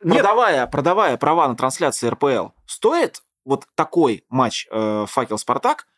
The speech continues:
Speaker 2: показывать на презентации лиги?
Speaker 1: Ни в коем случае.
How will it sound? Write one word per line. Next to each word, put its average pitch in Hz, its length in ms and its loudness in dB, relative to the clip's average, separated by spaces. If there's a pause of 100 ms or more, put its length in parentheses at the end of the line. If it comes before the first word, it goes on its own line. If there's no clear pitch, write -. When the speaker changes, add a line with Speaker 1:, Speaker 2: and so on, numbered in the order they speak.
(240)
Speaker 2:
показывать 151 680 -2
на 131 100 -2
презентации 127 720 -2 (540)
лиги? 101 320 -2 (320)
Speaker 1:
Ни 123 220 -2
в - 80 -10
коем 104 180 -6
случае. - 460 -18